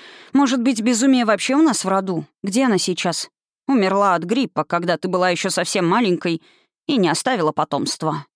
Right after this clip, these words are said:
Так что надежды Милены рухнули. Но тогда, в годы её дерзкой юности, она мыслила именно так». У Эльфабы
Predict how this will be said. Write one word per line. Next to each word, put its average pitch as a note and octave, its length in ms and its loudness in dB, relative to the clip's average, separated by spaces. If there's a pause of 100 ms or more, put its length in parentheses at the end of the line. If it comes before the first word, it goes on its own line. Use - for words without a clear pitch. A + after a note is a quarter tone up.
Так C4 160 -2
что - 220 -2
надежды F#3+ 480 0
Милены F#3 420 2
рухнули. D#3+ 580 0 (440)
Но B3+ 160 0
тогда, F#3+ 440 0
в F3 60 -12
годы G3 240 -2
её F3+ 160 0
дерзкой F3+ 400 -2
юности, F3+ 540 -2 (460)
она D4+ 280 4
мыслила F#3 440 0
именно F#3 420 2
так». - 440 -6 (520)
У G3 80 -4
Эльфабы F#3 460 -2